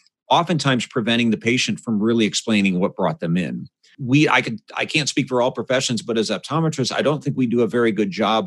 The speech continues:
of really eliciting people's deeper reasons and deeper pain points when it comes to their vision. And that's really what you need to connect with if you want something to happen, if you want something to change. Um, involving people in their care. You, you brought up a great point before. Should we be shepherds guiding people toward their care?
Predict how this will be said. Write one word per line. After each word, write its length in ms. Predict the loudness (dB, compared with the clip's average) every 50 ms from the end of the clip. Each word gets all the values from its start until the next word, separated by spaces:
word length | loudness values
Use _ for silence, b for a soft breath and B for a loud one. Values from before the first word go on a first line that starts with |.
| -4 -6
of 160 | -8 -8 -6
really 240 | -4 -2 -2 0 0
eliciting 580 | 0 0 0 0 0 0 0 0 0 0 0 0
people's 400 | 0 -2 -2 -2 -2 -4 -4 -4
deeper 420 | -4 0 0 2 2 2 0 0
reasons 640 | 0 2 2 2 2 2 2 0 0 0 0 0 -2 B B B B B B B B -2
and 160 | 0 0 2
deeper 260 | 2 2 2 0 -2
pain 320 | -4 0 0 2 2 2 0
points 340 | 0 0 0 0 0 -2
when 100 | -2 -2
it 80 | -4 -2
comes 240 | -2 -2 -2 0 0
to 60 | -2
their 120 | -2 -2
vision. 500 | 0 2 2 2 2 2 2 2 0 0 -2 -2
And 180 | -2 -2 0 2
that's 300 | 2 2 0 0 -2 -4
really 340 | 0 2 2 2 4 2
what 300 | 2 2 2 0 0 0
you 80 | 0 0
need 200 | 2 2 2 0
to 60 | -2
connect 440 | -6 -4 -2 -2 -2 -2 -2 -8 -14
with 260 | -12 -12 -12 -12 -16 _ b b b b b
if 180 | -2 -2 -2 0
you 120 | 0 2
want 360 | 2 2 2 2 2 0 -2
something 420 | -2 0 0 0 0 0 0 0 0
to 60 | -2
happen, 340 | -2 0 0 0 0 -2 -6 -8
if 40 |
you 60 | -4 -2
want 200 | -2 -2 0 0
something 360 | 0 0 0 0 -2 -2 -2
to 60 | -2
change. 600 | -2 -2 0 0 0 -2 -4 -6 -6 -6 -6 -6 b b b b b b b -2 2
Um, 560 | 2 4 4 4 2 2 0 -2 -2 -6 -8 _ -6 0
involving 600 | 2 2 2 4 2 2 2 2 0 -2 -6 -6 -6
people 320 | -12 -14 -14 -14 -14 -16
in 80 | -14 -14
their 100 | -14 -14
care. 160 | -10 -8 -4
You, 160 | -2 -2 -2 0
you 120 | 0 -2
brought 200 | 2 2 2 2
up 80 | 0 -2
a 40 | -6
great 340 | -4 -2 -2 -2 -2 -4
point 240 | -2 -2 0 0 0
before. 340 | -2 -4 -2 0 2 2 2
Should 180 | 0 -2 -4 -4
we 140 | -2 -2 -2
be 120 | -2 -2
shepherds 540 | -4 -2 0 0 0 0 0 -2 -2 -2 -2
guiding 420 | -2 0 0 2 2 2 0 -2
people 300 | -2 -4 -4 -6 -6 -8
toward 240 | -8 -6 -4 -4 -2
their 100 | -2 -4
care? 380 | -4 -2 -2 0 2 2 0